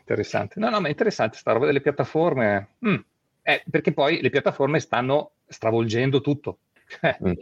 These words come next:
Speaker 2: Tu parli, allora, su piattaforme, eh, intendi marketplace, giusto? Dove ci sono più, più venditori di
Speaker 1: Sono,
Speaker 2: servizio.
Speaker 1: sono dei, dei, dei, dei marketplace, eh, s-, sì, sì, sì, ne-, nel mio caso B due B, sì, è così,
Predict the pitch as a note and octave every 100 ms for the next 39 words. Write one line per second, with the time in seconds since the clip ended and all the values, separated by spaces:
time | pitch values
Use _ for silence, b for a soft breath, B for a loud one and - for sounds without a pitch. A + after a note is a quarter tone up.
0 | - D#3 D3+ B2+ A#2+ B2 A2 - B2+ C#3
1 | A#2+ D#3 D#3 D#3+ - B2+ A2+ A2 G#2+ G#2+
2 | G#2+ G#2+ G#2 A2 G2 G2 F#2 D#2+ E2+ -
3 | G2 - F2+ G2 - _ _ _ _ -
4 | F#2+ F2 G2 G2+ G2 A2+ G#2 G#2 _ _
5 | _ - G#2 G#2 F#2+ G2 G2+ F#2+ F#2 F2+
6 | - _ _ _ - G2 G2 G#3 D3+ A#2+
7 | - G#3 C3 B2+ B2+ C#3 B2 C#3 C3 B2
8 | C3 C#3+ D3 - C#3+ C#3+ - D3+ C#3 C#3+
9 | E3+ - A3+ A3 G#3+ D#3 B2+ A#2+ - -
10 | - - - - - G3+ A2+ F#3 B2+ C#3
11 | A#2+ C#3 B2+ C3+ C#3 F#3+ - D3+ E3 F3+
12 | B2 A#2 B2 B2 C#3 G#3 - B2 G#2+ -
13 | - A2 A#2+ -